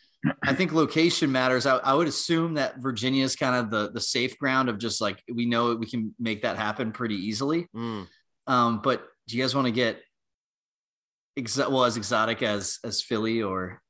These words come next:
Speaker 1: or
Speaker 2: I
Speaker 1: Cleveland?
Speaker 2: th-, well, look, I, having played a lot of golf in both places, and I know you have as well,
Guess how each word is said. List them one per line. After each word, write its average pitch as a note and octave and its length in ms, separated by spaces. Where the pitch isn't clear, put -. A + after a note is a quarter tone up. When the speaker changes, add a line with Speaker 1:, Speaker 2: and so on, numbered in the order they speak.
Speaker 1:
or G#3+ 200
Speaker 2:
I G#3+ 100
Speaker 1:
Cleveland? B3 180
Speaker 2:
th-, F#3 120
well, G#3+ 260
look, F3+ 280
I, D3 220
having E3+ 400
played F3 260
a D3+ 80
lot C#3+ 240
of A#2+ 80
golf C3 320
in A2 100
both A2 360
places, G#2 500
and A2+ 100
I G#2 80
know G#2 100
you G#2 180
have G2 180
as F2+ 140
well, G2+ 400